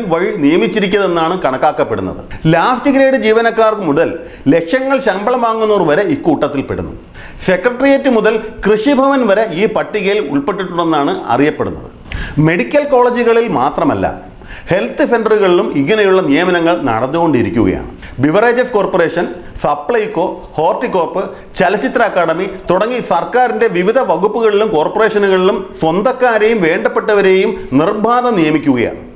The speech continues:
തിരുവനന്തപുരം കോർപ്പറേഷനിൽ ഈ രീതിയിൽ നടന്ന നിയമനങ്ങൾ ഏറെ വിവാദമായിരുന്നു. അന്നു നടന്ന നാനൂറോളം നിയമനങ്ങളുടെ ലിസ്റ്റ് നൽകിയത് സി പി എം ജില്ലാ കമ്മിറ്റി ഓഫീസിൽ നിന്നായിരുന്നു എന്നുള്ളത് പരസ്യമായ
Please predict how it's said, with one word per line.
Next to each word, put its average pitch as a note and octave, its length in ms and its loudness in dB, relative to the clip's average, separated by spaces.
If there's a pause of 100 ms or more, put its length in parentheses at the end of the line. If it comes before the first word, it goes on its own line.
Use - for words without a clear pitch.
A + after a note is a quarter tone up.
(680)
തിരുവനന്തപുരം C#4 640 2
കോർപ്പറേഷനിൽ A3 580 0 (240)
ഈ - 20 0 (120)
രീതിയിൽ G#3+ 400 2
നടന്ന F#3+ 260 0
നിയമനങ്ങൾ F#3 420 2 (180)
ഏറെ E3+ 240 2
വിവാദമായിരുന്നു. A#2+ 680 -2 (840)
അന്നു C4 300 2
നടന്ന G#3 320 0 (200)
നാനൂറോളം C4+ 680 2
നിയമനങ്ങളുടെ G#3+ 600 2 (100)
ലിസ്റ്റ് C#3 320 0
നൽകിയത് E3 380 0 (340)
സി G3 120 2 (140)
പി C4+ 200 4
എം C4 60 0 (120)
ജില്ലാ G#3+ 340 2
കമ്മിറ്റി A#3+ 300 0 (100)
ഓഫീസിൽ G#3 380 0 (200)
നിന്നായിരുന്നു G3+ 680 2
എന്നുള്ളത് F3 360 0 (200)
പരസ്യമായ G3 580 -2